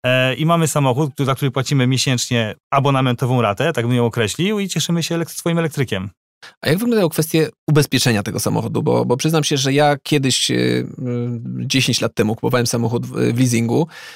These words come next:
Speaker 2: e, i tam, e, mm, przez firmę, nie będę wymieniał, e, jak, jaki to był producent samochodów, ale
Speaker 1: Mhm.
Speaker 2: zostałem zmuszony do wykupienia,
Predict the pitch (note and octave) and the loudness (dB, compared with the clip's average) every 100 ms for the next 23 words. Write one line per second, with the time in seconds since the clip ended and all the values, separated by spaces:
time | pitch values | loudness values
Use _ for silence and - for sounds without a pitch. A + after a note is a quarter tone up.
0 | - - B2 B2 A#2+ C3+ - D3+ D#3 D#3 | -14 -2 2 2 0 -2 0 2 2 0
1 | D#3 C#3 C3+ C3+ - C3 C3 C3 C3+ - | 0 0 0 0 -4 -4 -2 -2 -2 0
2 | B2+ B2+ - C3 B2+ C#3 C#3 B2 B2 C3 | 0 0 -2 -2 -2 0 0 2 2 2
3 | B2 A#2+ B2+ A#2+ A#2 A#2+ B2 B2+ B2 B2 | 2 2 2 2 2 0 0 -2 -2 -2
4 | A#2+ B2+ B2 B2+ A#2+ - B2 B2 A#2 A#2 | -2 0 0 0 0 0 0 0 0 2
5 | A#2+ D3 - C3 B2 B2 A2 C#3+ B2+ A#2+ | 2 2 4 4 4 4 4 4 2 0
6 | B2 D3+ D3 C3+ B2+ - C#3+ D3 B2 | 0 2 2 2 -2 -2 0 2 2